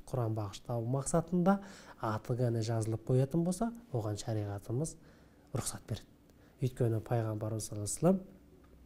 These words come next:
е, бір сахабаға оның атын, ә, жаңағы басына құлпытас белгі қоюына рұқсат еткендігі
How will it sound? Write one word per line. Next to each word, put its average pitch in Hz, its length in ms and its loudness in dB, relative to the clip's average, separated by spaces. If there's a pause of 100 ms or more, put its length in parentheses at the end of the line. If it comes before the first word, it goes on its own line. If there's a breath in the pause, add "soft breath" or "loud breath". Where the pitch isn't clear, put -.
(360)
е, 113 440 4 (140)
бір 120 160 0
сахабаға 110 720 2 (540 loud breath)
оның 113 280 0 (400 loud breath)
атын, 120 540 -2 (320)
ә, 113 260 -2
жаңағы 107 500 -2
басына 113 300 -4
құлпытас - 640 -4
белгі 135 320 10
қоюына 110 480 0
рұқсат 120 320 -4
еткендігі 104 580 -4